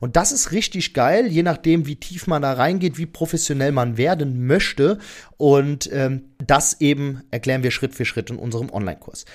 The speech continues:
So, was gibt es noch für Einsatzgebiete neben Behörden und Wildzählung, A-S-P-Monitoring? Natürlich das Management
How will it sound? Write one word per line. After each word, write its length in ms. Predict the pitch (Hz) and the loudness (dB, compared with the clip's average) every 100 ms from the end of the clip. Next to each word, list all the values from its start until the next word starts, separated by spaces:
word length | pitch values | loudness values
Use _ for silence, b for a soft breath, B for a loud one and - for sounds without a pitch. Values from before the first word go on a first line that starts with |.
| B B B B | B B B B
So, 300 | 131 160 120 - _ - | 2 4 4 -4 _ -2
was 260 | 139 170 - | 2 2 2
gibt 180 | 196 | -2
es 120 | 170 175 | 0 2
noch 140 | 202 | 2
für 140 | - | 2
Einsatzgebiete 800 | 180 202 202 202 196 180 202 196 | 0 2 0 -2 -8 -6 0 2
neben 360 | 170 160 160 156 | 4 2 2 2
Behörden 500 | 139 139 151 180 180 | 2 6 6 4 0
und 280 | 139 127 120 | -2 -4 2
Wildzählung, 680 | 156 190 - 170 160 156 | 2 2 2 4 4 2
A-S-P-Monitoring? 1120 | - 123 135 - 131 127 170 202 202 175 175 156 | -2 -4 -4 -2 -2 0 0 0 0 0 0 -2
Natürlich 500 | 131 151 147 151 - | 0 0 2 0 0
das 160 | 127 | -4
Management 640 | 127 123 139 - 135 135 | -2 -2 -2 -2 -4 -4